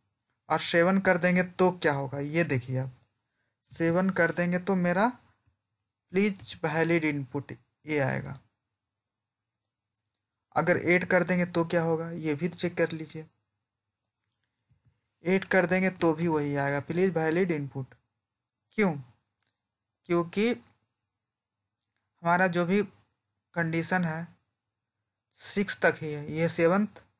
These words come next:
लास्ट वाला वैल्यू है जो मेरा डिफ़ॉल्ट है। अगर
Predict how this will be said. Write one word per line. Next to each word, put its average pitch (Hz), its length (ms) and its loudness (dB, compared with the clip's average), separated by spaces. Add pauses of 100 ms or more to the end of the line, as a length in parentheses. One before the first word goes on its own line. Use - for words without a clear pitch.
(400)
लास्ट 165 360 2
वाला 175 180 4
वैल्यू 160 300 0
है 175 120 2
जो 202 120 0
मेरा 196 240 2
डिफ़ॉल्ट 156 440 -2
है। 151 80 -2
अगर 165 240 -2